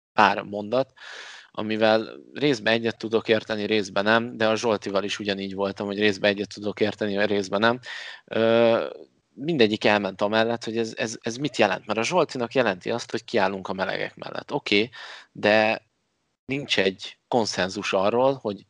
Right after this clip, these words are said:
mit jelent ez a zászló. Amerikában vannak olyan közösségek, például az M A P, a map, a Minor Attracted Person, akik, ö, saját magukat, ö,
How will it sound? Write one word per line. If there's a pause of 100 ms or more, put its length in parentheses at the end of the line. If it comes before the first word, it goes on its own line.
mit
jelent
ez
a
zászló.
Amerikában
vannak
olyan
közösségek, (380)
például
az (160)
M
A
P, (340)
a
map, (260)
a
Minor
Attracted
Person,
akik,
ö, (100)
saját
magukat,
ö,